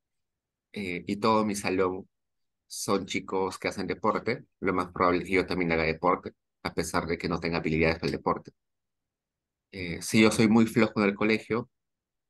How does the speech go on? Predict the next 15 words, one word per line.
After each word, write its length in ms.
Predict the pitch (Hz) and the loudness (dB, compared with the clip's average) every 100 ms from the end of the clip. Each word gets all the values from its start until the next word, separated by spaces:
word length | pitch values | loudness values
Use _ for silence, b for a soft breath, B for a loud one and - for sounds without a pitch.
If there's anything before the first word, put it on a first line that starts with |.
| _ | _
pero 720 | - 87 85 85 82 82 82 - | -2 0 2 2 2 0 -2 -4
estoy 260 | - 98 | -4 -2
en 80 | 92 | -2
un 80 | 92 | -4
salón 280 | - 87 87 | -4 -2 -2
donde 220 | 85 80 | -4 -6
todos 260 | 90 87 - | -4 -4 -2
son 140 | 87 | -4
chancones, 640 | 87 85 - 95 104 127 - | -4 -4 -2 -2 -4 -6 -4
lo 120 | 82 | -2
más 180 | 85 85 | -2 -2
probable 380 | 90 82 82 87 | 0 0 0 -2
es 140 | 87 | -2
que 320 | - 82 - _ _ _ _ _ _ | -2 -2 -4 _ _ _ _ _ _
tenga 500 | 98 90 90 87 | 0 2 4 2